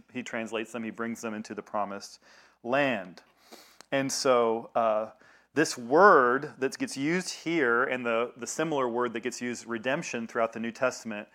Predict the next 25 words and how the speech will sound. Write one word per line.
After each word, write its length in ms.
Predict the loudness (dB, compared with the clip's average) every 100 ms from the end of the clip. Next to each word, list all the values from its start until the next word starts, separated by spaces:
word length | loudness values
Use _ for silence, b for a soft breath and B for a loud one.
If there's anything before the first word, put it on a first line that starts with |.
| B B B
both 200 | 4 4
of 60 | 4
those 220 | 2 2
words, 460 | 4 6 6 2
the 80 | -8
first 280 | -2 -2 -2
time 200 | -2 -2
that 100 | -2
they 160 | -4 -2
get 160 | -4
used 560 | -4 -2 0 0 -4 -8
is 80 | -8
in 100 | -6
the 60 |
context 640 | -4 -4 -4 -4 -4 -6
of 360 | -8 -6 -6 -8
the 120 | -8
Exodus 340 | -8 -8 -16 -16
story, 480 | -14 -12 -12 -16 -14 -12
in 120 | -8
the 180 | -8 -8
Septuagint 600 | -10 -10 -8 -10 -10 -14
of 120 | -10
the 80 | -10
Ex-, 240 | -10 -16